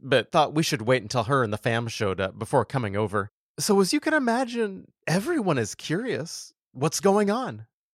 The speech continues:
Each of the three unmistakable Ellsworth faces stare at me.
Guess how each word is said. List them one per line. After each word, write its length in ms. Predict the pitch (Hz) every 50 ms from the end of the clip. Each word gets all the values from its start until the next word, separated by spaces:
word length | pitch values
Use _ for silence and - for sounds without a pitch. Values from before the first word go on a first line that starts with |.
| _ _ _ _
Each 440 | - 240 269 262 - - - - -
of 180 | - 170 143 135
the 140 | 127 139
three 440 | - - - 156 147 139 131 120 113 -
unmistakable 960 | 143 143 143 131 110 104 - - - 117 110 107 110 95 - 98 92 92 -
Ellsworth 640 | - 120 120 117 110 92 95 87 95 92 85 - -
faces 520 | - - 101 101 - - - 85 87 82
stare 460 | - - - - - - 113 120 110 -
at 80 | -
me. 240 | 92 90 87 87